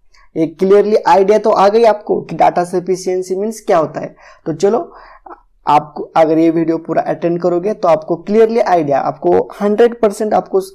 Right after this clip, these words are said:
आप समझ जाओगे कि इस टाइप के क्वेश्चन में actually क्या, किस टाइप में क्वेश्चन पूछे जाते हैं, ठीक है। तो देखो, what is data sufficiency?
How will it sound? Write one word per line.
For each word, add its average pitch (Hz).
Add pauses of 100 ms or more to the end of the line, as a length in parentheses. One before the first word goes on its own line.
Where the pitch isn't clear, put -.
(100)
आप 165
समझ 180
जाओगे 165
कि 208
इस 196
टाइप 165
के 180
क्वेश्चन 170
में 196 (280)
actually 214 (140)
क्या, 208 (920)
किस 247
टाइप 208
में 220
क्वेश्चन 208 (200)
पूछे 208
जाते 180
हैं, 131
ठीक 233
है। - (560)
तो 190
देखो, 214 (300)
what 208
is 240 (560)
data 170
sufficiency? 147